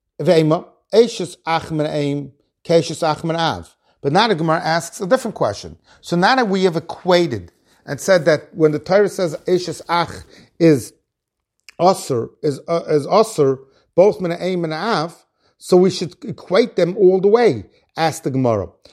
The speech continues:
Ma eishes ach min av l'acham misas ba'al sharia. We've been learning that if the husband, if the brother dies without children, so there's a mitzvah of yibum.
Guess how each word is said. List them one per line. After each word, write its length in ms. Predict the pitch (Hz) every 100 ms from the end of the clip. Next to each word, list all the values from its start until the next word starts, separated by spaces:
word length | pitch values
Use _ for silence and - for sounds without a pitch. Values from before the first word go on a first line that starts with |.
| _
Ma 320 | 143 190 226 214
eishes 340 | - 190 185 -
ach 340 | 160 175 160 - _ _
min 140 | 147 170
av 340 | 180 175 135
l'acham 440 | 147 160 170 165
misas 280 | 160 - -
ba'al 300 | 151 139 135
sharia. 480 | - 120 110 110 131 - _
We've 160 | 151 165
been 160 | 170
learning 240 | 180 202 170
that 120 | 151
if 40 | -
the 80 |
husband, 560 | 135 190 170 160 147 123 _ -
if 120 | 143
the 60 | 151
brother 400 | 117 170 196 180
dies 420 | 127 170 170 147
without 320 | 131 147 147
children, 640 | - - 175 156 127 101 - _ _
so 120 | 151
there's 140 | 139
a 40 | 147
mitzvah 360 | 170 180 160
of 120 | 135
yibum. 420 | 120 139 127 185